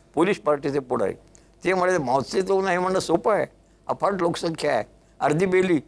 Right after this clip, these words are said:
ते अर्धी जगेल, पण माझ्या लो-, देशाची लोकसंख्या सगळीच्या सगळीच मरेल, आमचा देश छोटा आणि सगळीच लोक ज-, ज्या देशात, ज्या, ज्या जगात एकही पोल जिवंत राहणार नाही त्या जगात मला काही इंटरेस्ट नाही," असं म्हणून त्यांनी स्पष्टपणे सांगितलं.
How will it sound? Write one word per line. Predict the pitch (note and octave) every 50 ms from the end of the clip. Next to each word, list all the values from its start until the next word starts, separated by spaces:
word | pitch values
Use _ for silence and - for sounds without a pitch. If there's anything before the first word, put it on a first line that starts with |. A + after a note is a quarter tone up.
| - _ _ -
ते | F3+
अर्धी | F3 D#3+ C#3 - E3 F#3
जगेल, | F3 F3 F3+ F3 E3 C3+ A#2 G2+ - _ _ _ _ _ _
पण | E3
माझ्या | D#3 B2 C3+ C#3+ D3+ F#3 G3+
लो-, | F#3 F3+ F#3+ F3
देशाची | E3+ D#3+ F3 F3+ - F#3 F#3 E3 - G3+ G3+ F3+
लोकसंख्या | D#3 F3 F3 - - F3+ F#3 G#3 G3
सगळीच्या | - D#3 D3+ F3 G3 G3 - G3+
सगळीच | - - G3 G3+ G#3+ A#3+ D#4
मरेल, | C#4+ G3 G#3 G#3+ G#3+ F3+ B2 - - - - - _ _ _ _ _ _ _ _ _ _ _ _ _ -
आमचा | C#3+ D#3 F3 A3+ G#3+
देश | G3 G3 G#3 - -
छोटा | - G3+ G3+ G3+ - G#3 - - - - - - _
आणि | - F#3 E3
सगळीच | - E3 E3+ G3 B3+ B3+ -
लोक | - G#3+ G#3+ G#3 G3+ G3+ F#3 E3+ E3+ E3 D#3 D#3
ज-, | C#3+ C3+ C#3+ D3
ज्या | C#3 A#2+ G#2+ D#3 A#3+ A#3+
देशात, | G3 F#3+ D#3+ D3 G3+ G3
ज्या, | F3+ E3+ F#3 F#3 F3
ज्या | E3 D#3+ D3 D#3 F3 E3+ E3
जगात | D#3 B2+ D3 D#3+ D#3+ D#3 D3 C#3 - - - - _ -
एकही | E3+ F3+ F3 G3 A3+ A#3
पोल | A3 - - F#3+ G#3 F#3+
जिवंत | D3+ B2+ E3+ F#3 G3 G3 G3 F#3+
राहणार | F#3 D#3+ D#3 E3+ E3+ F3+ F3
नाही | F3+ E3 C#3 A#2
त्या | - - - - _ - - C#3
जगात | D3+ D#3+ D#3+ E3+ E3+
मला | D#3+ D#3 E3 E3
काही | D3+ C#3+ E3 D#3 C#3+ C#3+
इंटरेस्ट | C#3 A#2 - A#2+ A2 - - - -
नाही," | D3+ - - F2 - - - - - - - - -
असं | B2+ - - D#3+
म्हणून | C#3+ C#3+ D3+ D3
त्यांनी | D#3 D#3 D#3
स्पष्टपणे | D3+ - - C#3 - - D3+ C#3 C#3 C3+ B2+ A#2+
सांगितलं. | - B2+ A#2 G#2+ E2+ - E2